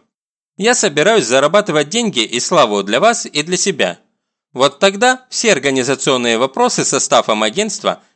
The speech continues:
я буду решать через Юне. А творческие – с вами». «Хорошо», кивает Сэн Хен и приглашает, наконец, посетителей присесть. «Садитесь к столу, обе».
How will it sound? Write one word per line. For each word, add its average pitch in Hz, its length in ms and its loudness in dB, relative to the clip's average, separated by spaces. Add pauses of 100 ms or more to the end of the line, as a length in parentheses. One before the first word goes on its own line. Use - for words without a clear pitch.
я 233 180 0
буду 214 260 2
решать 190 340 2
через 135 300 0
Юне. 107 420 -2 (540)
А 190 120 0
творческие – 208 800 0
с - 160 -12
вами». 92 380 0 (1120)
«Хорошо», 208 720 0 (300)
кивает 104 340 2
Сэн 123 200 -2
Хен 214 280 0 (120)
и 226 180 0
приглашает, 208 720 2
наконец, 110 460 -4
посетителей 160 640 -4
присесть. 139 640 -6 (480)
«Садитесь 233 580 -2
к - 60 -14
столу, 110 560 0 (180)
обе». 160 460 0